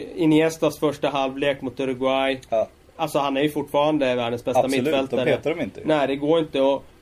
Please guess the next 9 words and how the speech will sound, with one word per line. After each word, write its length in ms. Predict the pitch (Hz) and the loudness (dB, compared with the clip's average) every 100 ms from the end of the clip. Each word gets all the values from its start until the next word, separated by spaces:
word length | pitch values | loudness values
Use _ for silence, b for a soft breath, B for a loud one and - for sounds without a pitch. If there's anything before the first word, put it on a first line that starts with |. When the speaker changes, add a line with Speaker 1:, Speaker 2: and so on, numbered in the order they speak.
| - - - | -20 -20 -8
Speaker 1:
jag 120 | 156 | 0
menar, 180 | 151 147 | 2 2
Xavi, 500 | 147 160 160 156 160 - | 2 2 2 2 0 -2
han 380 | 147 151 147 143 - - - | 0 2 2 -2 -8 -10 -2
är 100 | 151 | 0
ju 340 | 147 143 147 - - | 0 -2 -6 -14 -14
trettiotre 800 | - 156 151 147 - 165 160 139 | -2 -2 -2 -8 -2 2 4 2
nu. 300 | 123 113 120 - b b - | 0 -6 -8 -12 b b -10
Och 380 | 143 131 127 | 0 0 0